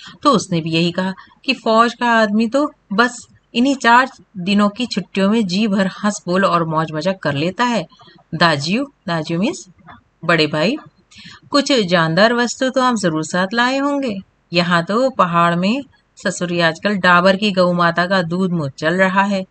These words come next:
मृत संजीवनी सुरा, three X Ram, Black Knight Peter स्कॉट विस्की और Eagle Brandy जैसी वस्तुएं तो औकात से बिल्कुल बाहर पहुंचा दी हैं सरकार ने। चंपावत आते ही खीम सिंह ने ट्रक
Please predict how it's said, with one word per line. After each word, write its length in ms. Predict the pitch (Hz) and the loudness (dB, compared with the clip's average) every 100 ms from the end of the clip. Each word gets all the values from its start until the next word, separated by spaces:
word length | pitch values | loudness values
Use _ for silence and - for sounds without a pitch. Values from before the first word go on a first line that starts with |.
| _ _ _ - | _ _ _ -4
मृत 220 | 202 262 | -2 0
संजीवनी 640 | 247 180 156 151 151 160 190 | -2 -2 -4 -2 -2 0 -2
सुरा, 360 | 196 220 214 208 _ _ _ _ _ _ | -2 -2 -2 -4 _ _ _ _ _ _
three 240 | - 185 175 | -6 -2 2
X 320 | 165 156 - | 0 -2 -8
Ram, 540 | 160 156 156 156 151 147 | -6 -4 -4 -6 -8 -2
Black 340 | 170 175 170 | 0 0 -2
Knight 280 | 160 156 156 | -4 -4 -6
Peter 280 | 156 151 156 | -10 -8 -8
स्कॉट 400 | 151 - 143 147 | -8 -6 -8 -6
विस्की 640 | 151 - - 165 156 151 | -12 -12 -10 -6 -4 -2
और 160 | 156 160 | -2 -2
Eagle 280 | 185 208 190 | -2 -2 -2
Brandy 340 | 180 170 180 | 0 0 -2
जैसी 300 | 175 170 196 | -4 -4 -4
वस्तुएं 400 | 175 160 - 175 | -4 -6 -6 -6
तो 220 | 180 277 - _ - _ | -4 -8 -10 _ -20 _
औकात 460 | 214 190 190 190 190 | -2 0 4 4 2
से 120 | 233 | -4
बिल्कुल 300 | 214 185 247 | -6 -6 -8
बाहर 420 | 214 196 190 196 190 | 0 2 2 2 0
पहुंचा 360 | 151 151 143 | -6 -4 -6
दी 140 | 151 214 | -4 -4
हैं 100 | 226 | -2
सरकार 420 | 196 - 165 156 | -4 -2 0 -2
ने। 160 | 160 165 _ _ _ _ _ _ _ _ _ _ - - - - | -4 -14 _ _ _ _ _ _ _ _ _ _ -20 -20 -6 -2
चंपावत 500 | 262 262 311 320 302 | 0 2 2 2 0
आते 260 | 196 185 | -2 0
ही 380 | 202 202 202 208 - | -2 0 -2 -4 -12
खीम 220 | - 190 185 | -4 0 0
सिंह 220 | 190 180 | -2 -4
ने 140 | 180 | -2
ट्रक 200 | 170 160 | -2 -4